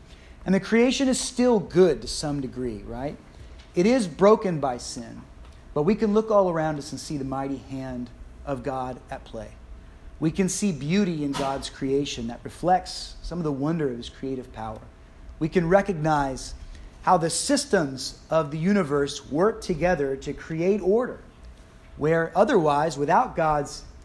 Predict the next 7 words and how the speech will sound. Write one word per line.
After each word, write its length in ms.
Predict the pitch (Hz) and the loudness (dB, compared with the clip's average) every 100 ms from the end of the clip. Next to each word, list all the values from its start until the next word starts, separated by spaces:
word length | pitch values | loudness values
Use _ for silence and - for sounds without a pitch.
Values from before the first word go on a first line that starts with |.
| - | -16
uh, 40 | 113 - - - - - - - | -16 -16 -18 -18 -20 -20 -20 -6
intervening 520 | 175 185 151 175 165 | 0 0 0 -2 -2
hand, 540 | 143 170 175 139 139 143 | -4 -4 -2 -2 -6 -8
only 220 | 165 170 | -6 -6
chaos 580 | 165 - 208 143 110 - | -8 -4 -2 -2 -6 -12
would 140 | 117 107 | -14 -14
exist. 500 | 107 107 104 - | -12 -12 -12 -16